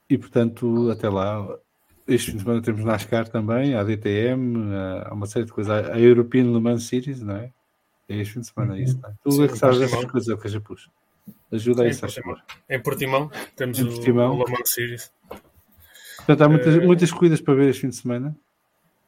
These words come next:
Speaker 1: Queres acrescentar alguma coisa ao Le Mans Series? Diz lá.
Speaker 2: Eh, não. <laughs> Eu não, não tenho acompanhado muito o campeonato este ano de Le Mans Series, por acaso.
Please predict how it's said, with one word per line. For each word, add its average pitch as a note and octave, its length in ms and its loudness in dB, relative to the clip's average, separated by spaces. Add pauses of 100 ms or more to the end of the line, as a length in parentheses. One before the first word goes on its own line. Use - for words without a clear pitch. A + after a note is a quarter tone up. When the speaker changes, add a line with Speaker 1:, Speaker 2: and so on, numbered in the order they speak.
(420)
Speaker 1:
Queres D3 160 6
acrescentar D3+ 320 4
alguma D3 160 4
coisa D3 180 2
ao C#3+ 60 4
Le C#3 80 2
Mans C#3 140 0
Series? C#3 320 -6
Diz B2 160 -14
lá. A#2 240 -12 (920)
Speaker 2:
Eh, C3 360 0
não. A#2+ 340 -2 (240)
<laughs> - 220 -10
Eu C#3 320 -2
não, C#3 240 0
não D3 180 2
tenho C#3 200 2
acompanhado C#3 420 2
muito C#3 180 -2
o - 20 -10
campeonato B2+ 460 0
este A#2 240 -4
ano G#2 240 -4
de G#2 100 -14
Le A2 100 -8
Mans G#2+ 180 -4
Series, G2+ 400 -10
por - 140 -6
acaso. G#2 380 -8